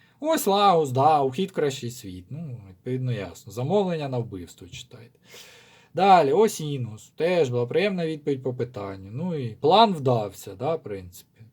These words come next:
Про те й мова. Ось Постаруна.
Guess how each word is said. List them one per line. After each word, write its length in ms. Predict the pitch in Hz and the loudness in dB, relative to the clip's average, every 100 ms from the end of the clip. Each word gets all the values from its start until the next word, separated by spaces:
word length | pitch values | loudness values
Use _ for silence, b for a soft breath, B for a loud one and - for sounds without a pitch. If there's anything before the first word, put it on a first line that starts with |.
| - | -12
Про 180 | 104 123 | -10 -4
те 200 | 151 156 | -2 -2
й 40 | |
мова. 380 | 113 90 87 - B B B B B | -4 -10 -16 -20 B B B B B
Ось 180 | 233 262 | 4 4
Постаруна. 840 | 233 - 220 208 139 120 104 | -2 2 4 4 2 -2 -6